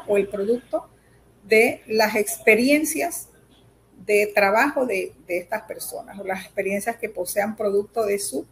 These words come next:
vinculación con un tema en particular, con un área en particular, y que no necesariamente están respaldados por un,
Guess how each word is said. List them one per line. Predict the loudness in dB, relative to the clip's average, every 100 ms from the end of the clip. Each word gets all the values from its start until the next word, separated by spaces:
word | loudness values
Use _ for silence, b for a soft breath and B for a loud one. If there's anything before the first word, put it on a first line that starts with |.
| b b -2
vinculación | -2 2 2 2 0 -2 0
con | -2 -4
un | -8 -6
tema | -4 -2
en | -2
particular, | -4 -6 -10 -4 -2 0 -2
con | -4
un | -6 -10 -6
área | -2 -2 -2
en | -4
particular, | -8 -8 -12 -20 -18 -16 -14
y | -8
que | 0 2
no | 2
necesariamente | 2 0 -2 -4 -2 -2 -6 -8 -10
están | -8 -10 -8
respaldados | -10 -6 -6 -6 -2 -2 -2 -8 _ _ _ _ _
por | 2 2 2 -4 0
un, | 2 4 0